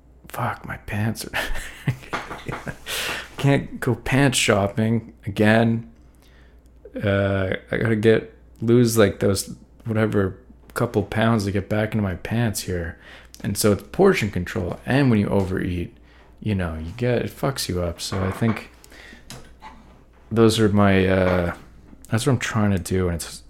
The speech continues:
it's, uh, it's tough for me. 'Cause all I really ever wanna do is sit on my computer and edit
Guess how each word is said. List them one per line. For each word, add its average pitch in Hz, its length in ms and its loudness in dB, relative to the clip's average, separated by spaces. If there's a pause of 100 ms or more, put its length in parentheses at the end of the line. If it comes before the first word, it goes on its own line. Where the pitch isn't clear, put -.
(120)
it's, - 340 -6
uh, 90 140 -2
it's 85 160 -8
tough - 240 -4
for 87 200 -6
me. 82 180 -6 (1500)
'Cause - 140 -6
all 104 140 8
I 104 40 6
really 98 260 4
ever 92 160 0
wanna 90 160 0
do 87 120 -2
is 85 100 -4
sit 101 140 -2
on 92 60 0
my 90 100 -2
computer 92 520 -4
and 85 180 -4
edit 90 480 -4